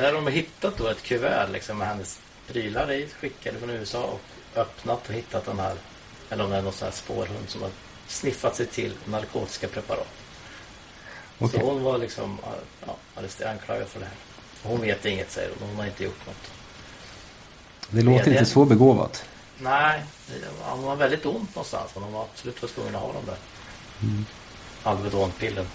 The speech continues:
Speaker 1: eller vad det var. Eh, men, eh, Toyota håller båda bakom ryggen än så länge och säger att alla mina chefer är som barn och det är varje förälders uppgift att skydda sina barn.
Speaker 2: Okej.
Speaker 1: Vi får se. Men det är lite kris där.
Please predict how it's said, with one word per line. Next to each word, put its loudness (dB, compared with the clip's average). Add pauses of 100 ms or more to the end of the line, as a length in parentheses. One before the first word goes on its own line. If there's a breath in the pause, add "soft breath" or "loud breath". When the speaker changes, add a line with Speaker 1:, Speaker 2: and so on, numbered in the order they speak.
Speaker 1:
eller -4
vad 0
det -4
var. -6 (520)
Eh, -4 (120)
men, 0
eh, 6
Toyota 4
håller 4
båda 2
bakom -4
ryggen 0
än -4
så -6
länge -4
och -8
säger -4
att -10 (680 soft breath)
alla 2
mina -2
chefer 0
är -2
som -8
barn 0
och -14 (120)
det -8
är -6
varje -4
förälders -8
uppgift -4
att -2 (120)
skydda 0
sina -4
barn. -2 (1300 loud breath)
Speaker 2:
Okej. 10
Speaker 1:
Vi 10
får 0
se. -4 (240)
Men -6
det -2
är -2
lite -8
kris -4
där. -8